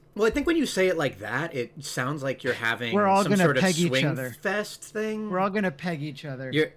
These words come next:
Speaker 2: Uh,
Speaker 1: you're like,
Speaker 2: so
Speaker 1: "You, you
Speaker 2: I'll see you
Speaker 1: thought, you
Speaker 2: later.
Speaker 1: thought this was wholesome, but this is some, some gross,
Speaker 2: But what I'm
Speaker 1: this is a,
Speaker 2: saying
Speaker 1: this
Speaker 2: is
Speaker 1: is a key
Speaker 2: what,
Speaker 1: party," you know?
Speaker 2: what do I do, you know?
Speaker 1: I, I think you get, I think you can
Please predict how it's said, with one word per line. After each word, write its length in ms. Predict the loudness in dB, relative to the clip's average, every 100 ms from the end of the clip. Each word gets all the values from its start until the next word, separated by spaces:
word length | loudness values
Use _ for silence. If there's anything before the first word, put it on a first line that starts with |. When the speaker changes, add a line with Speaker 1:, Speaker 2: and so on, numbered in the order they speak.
| -4
Speaker 2:
Uh, 80 | 2
Speaker 1:
you're 120 | 4
like, 160 | 4 2
Speaker 2:
so 120 | -2
Speaker 1:
"You, 60 | -6
you 40 |
Speaker 2:
I'll 40 | -2
see 60 |
you 100 | 0
Speaker 1:
thought, 180 | 2 0
you 40 | -2
Speaker 2:
later. 220 | -2 -2
Speaker 1:
thought 220 | -2 -2
this 120 | -4 -6
was 140 | -2
wholesome, 520 | 0 0 0 -4 -6
but 280 | -4 -4 -2
this 180 | -4 -2
is 280 | -4 -4 -10
some, 580 | -14 -8 -6 -6 -10 -16
some 340 | -12 -10 -10
gross, 680 | -10 -6 -4 -4 -6 -12 -16 -20 -20 -6
Speaker 2:
But 120 | -4
what 180 | 0 0
I'm 100 | 2
Speaker 1:
this 160 | 2 2
is 80 |
a, 60 | 4
Speaker 2:
saying 240 | 4 4
Speaker 1:
this 100 | 0 0
Speaker 2:
is 40 |
Speaker 1:
is 60 | -2
a 40 |
key 180 | -2 2
Speaker 2:
what, 160 | 2 4
Speaker 1:
party," 400 | 0 -2 -4 -6
you 100 | -6
know? 220 | -4 -6 -10 _
Speaker 2:
what 300 | -2 -2 0
do 200 | 0 2
I 200 | 2 -2
do, 500 | -4 -6 -6 -6 -8 -14 _ _
you 120 | -10
know? 100 | -6
Speaker 1:
I, 180 | -2 -2 0
I 80 | -2
think 240 | -2 -2
you 160 | -4 -2
get, 220 | 0 0
I 80 | 0
think 260 | -2 -4
you 100 | -4
can 460 | -2 0 0 -2